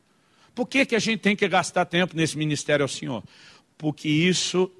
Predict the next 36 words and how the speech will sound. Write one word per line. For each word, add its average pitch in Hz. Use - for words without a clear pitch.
traz 180
uma 180
consequência 139
sobre 151
a 151
vida 135
dos 151
que -
estão 147
ministrando. 151
Para 147
que -
tenhamos 147
vida 135
mansa, 127
tranquila, 139
para 220
que -
essa 156
perseguição 151
cesse, 147
para 156
que -
a 156
nossa 156
condição 156
de 143
vida 143
mude 147
como 170
resultado 156
do 160
primeiro 151
nível 156
de 147
ministério, 143